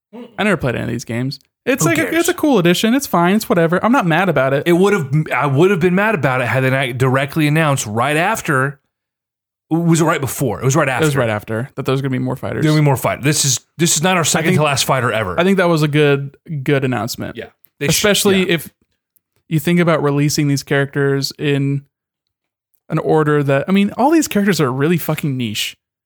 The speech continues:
Speaker 2: if you think about it, except for Hero. Hero is the least niche of them, but he's still really niche to, like, us
Speaker 1: Yeah.
Speaker 2: 'cause we haven't really played Dragon Quest games. But, like, Joker, Persona as a series,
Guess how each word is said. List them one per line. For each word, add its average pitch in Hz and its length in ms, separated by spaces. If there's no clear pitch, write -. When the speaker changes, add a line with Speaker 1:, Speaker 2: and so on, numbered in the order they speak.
Speaker 2:
if 151 80
you 147 40
think 135 200
about 104 260
it, 85 140
except 190 240
for 196 80
Hero. 156 320
Hero 196 320
is 175 100
the 165 80
least 156 320
niche 160 240
of 131 120
them, 123 260
but 165 160
he's 170 160
still 185 220
really 151 160
niche 151 260
to, - 80
like, 135 180
us - 400
Speaker 1:
Yeah. - 100
Speaker 2:
'cause - 180
we 143 80
haven't 139 140
really 135 100
played 127 200
Dragon 127 220
Quest - 220
games. - 240
But, - 80
like, 135 140
Joker, 170 600
Persona 190 340
as 175 140
a 151 40
series, 143 540